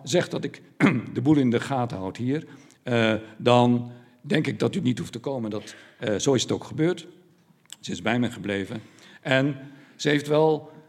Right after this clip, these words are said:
mijn zoon en dochter op de hoogte gesteld dat hun vader met een <laughs> overdosis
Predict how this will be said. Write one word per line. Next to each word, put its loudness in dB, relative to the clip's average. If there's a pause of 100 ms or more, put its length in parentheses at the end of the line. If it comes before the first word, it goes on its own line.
mijn 2
zoon 4
en 0
dochter -2
op -6
de -4
hoogte -4
gesteld -10
dat -2 (920)
hun 4
vader 2
met 0
een 0
<laughs> 4
overdosis 2